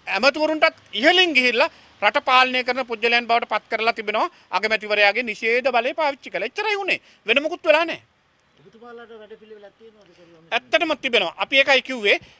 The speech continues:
Speaker 1: අ, රට බාර ගන්න කියලා යෝජනා කරපු වහාම අපේ නායක සජිත් ප්‍රේමදාස මැතිතුමා කළේ විදේශ, අ, තානාපතිවරු, ජාත්‍යන්තර ප්‍රජාව, ඒ වගේම රාජතාන්ත්‍රිකයන් සහ ආර්ථික, අ, සහ රට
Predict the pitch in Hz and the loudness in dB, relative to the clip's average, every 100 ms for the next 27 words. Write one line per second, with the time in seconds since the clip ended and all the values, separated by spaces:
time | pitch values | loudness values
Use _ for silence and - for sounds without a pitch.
0 | _ - 180 180 180 170 _ 170 175 185 | _ 0 4 4 2 -2 _ -12 -2 -2
1 | - 285 196 185 226 254 240 247 254 247 | 2 2 4 4 4 4 2 0 -2 -6
2 | 247 247 240 233 _ _ _ 160 202 233 | -4 -2 0 -2 _ _ _ -6 -2 2
3 | 240 233 226 220 165 156 214 294 180 170 | 0 0 -8 -10 -8 -2 2 2 2 -4
4 | 247 _ _ _ _ _ 170 233 226 208 | -10 _ _ _ _ _ -2 0 2 2
5 | 208 226 247 190 214 - 202 208 202 202 | 2 0 -6 -6 -8 -8 -6 -2 -2 -4
6 | 202 - 196 180 185 190 320 - _ _ | -12 -4 -4 -2 0 0 -2 -10 _ _
7 | 156 190 240 240 254 233 208 _ _ 151 | -2 2 2 2 0 0 -2 _ _ -4
8 | 160 190 185 214 214 220 214 220 226 185 | -4 0 0 0 0 -4 -4 -4 -2 2
9 | 175 214 208 202 185 165 185 208 233 - | 0 0 -6 -6 -6 2 4 4 0 -8
10 | _ 151 190 208 190 180 196 220 214 214 | _ -4 -2 -2 0 2 2 0 0 0
11 | 202 202 214 214 220 - 240 277 165 - | -2 -8 -2 -4 -4 -2 4 4 4 -6
12 | _ _ 156 180 233 226 240 226 240 240 | _ _ 2 4 4 2 -10 0 2 2
13 | - 180 180 175 175 170 160 _ - 208 | 0 0 2 2 2 0 -4 _ -4 2
14 | 226 226 208 180 | 4 4 4 0